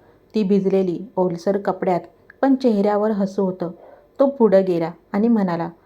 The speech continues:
"गौरी, तू इथं? स्टेशनचं काय झालं?"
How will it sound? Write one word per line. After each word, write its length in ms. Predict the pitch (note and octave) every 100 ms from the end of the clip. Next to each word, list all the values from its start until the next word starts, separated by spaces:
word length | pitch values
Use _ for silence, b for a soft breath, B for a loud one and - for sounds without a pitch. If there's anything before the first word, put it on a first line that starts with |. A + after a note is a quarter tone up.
| b -
"गौरी, 400 | G3 G3 F#3 B3 D4 _ -
तू 60 | D4
इथं? 400 | B3+ - C#4 G#3 - b b
स्टेशनचं 800 | - A#3+ G#3 G#3 B3 B3 B3+ A#3+ F#3+ -
काय 160 | A#3 C4+
झालं?" 320 | C4+ B3 G#3